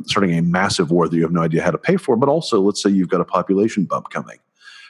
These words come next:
Um, and you need to be able, you have commitments made to those, to the upcoming bump of retirees. Um, you need to be able to pay for those services. Uh, that,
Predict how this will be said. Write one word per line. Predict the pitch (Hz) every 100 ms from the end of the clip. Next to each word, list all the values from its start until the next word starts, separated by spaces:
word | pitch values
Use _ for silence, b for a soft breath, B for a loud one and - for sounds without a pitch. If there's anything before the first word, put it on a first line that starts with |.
| _
Um, | 90 85 78 76 -
and | - 104
you | 101
need | 98 95
to | 85
be | 80 87
able, | 85 80 82 -
you | 98
have | 85 87 85 82 -
commitments | 110 95 - 95 87
made | 85 82 90 131
to | -
those, | 78 78 78 76 -
to | -
the | 82 80
upcoming | 80 - 87 73
bump | 90 87
of | 107
retirees. | 82 - 82 80 78 73 85 127 - B B B _ -
Um, | 92 82 80
you | 80
need | 98 95
to | 85
be | 90
able | 82
to | 82
pay | - 85
for | 78
those | 78 82
services. | - 127 123 - - -
Uh, | - 76 71 69
that, | 95